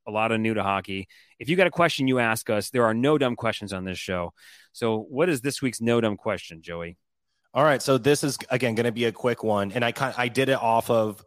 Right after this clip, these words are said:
Speaker 2: you were talking about with the retro jerseys. And then, so the question is, what happened to Seattle's original hockey team, the Seattle Metropolitans?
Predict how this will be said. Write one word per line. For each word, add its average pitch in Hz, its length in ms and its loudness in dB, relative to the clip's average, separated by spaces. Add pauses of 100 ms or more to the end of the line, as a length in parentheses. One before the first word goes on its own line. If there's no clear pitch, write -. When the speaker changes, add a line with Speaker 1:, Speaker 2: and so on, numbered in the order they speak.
(120)
Speaker 2:
you 127 160 0
were 123 140 2
talking 117 340 -2
about 104 200 0
with 107 120 -2
the 104 100 -4
retro 104 400 -2
jerseys. 107 560 0
And 101 140 -2
then, 110 160 2
so 127 120 0
the 107 100 0
question 151 380 2
is, 113 180 -2 (320)
what 160 180 2
happened 143 360 2
to 143 100 0
Seattle's 117 400 2
original 120 400 0
hockey 113 340 0
team, 110 240 -6
the 107 80 -4
Seattle 104 340 0
Metropolitans? 92 960 -4